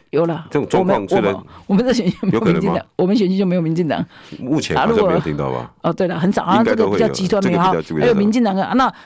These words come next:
Speaker 1: 假设选区只有蓝跟绿，就只有民进党跟国民党，那没有民众党，那民众党的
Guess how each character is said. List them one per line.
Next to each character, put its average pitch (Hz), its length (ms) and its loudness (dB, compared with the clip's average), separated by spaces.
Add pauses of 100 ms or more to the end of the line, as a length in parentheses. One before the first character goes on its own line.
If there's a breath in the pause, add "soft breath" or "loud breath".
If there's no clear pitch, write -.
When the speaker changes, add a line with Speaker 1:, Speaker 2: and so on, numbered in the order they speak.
Speaker 1:
假 202 160 0
设 269 160 -2
选 226 100 2
区 226 120 0
只 220 80 0
有 208 80 2
蓝 175 200 0
跟 190 200 0
绿， 180 200 0 (160)
就 208 160 0
只 190 120 -2
有 190 80 0
民 175 280 0
进 202 140 2
党 175 160 0
跟 185 140 0
国 165 100 0
民 165 100 -2
党， 151 160 -6 (220 loud breath)
那 233 100 0
没 208 120 0
有 196 120 0
民 170 140 0
众 175 160 -2
党， 156 220 -8
那 254 100 2
民 220 160 2
众 240 160 0
党 175 180 -2
的 175 280 0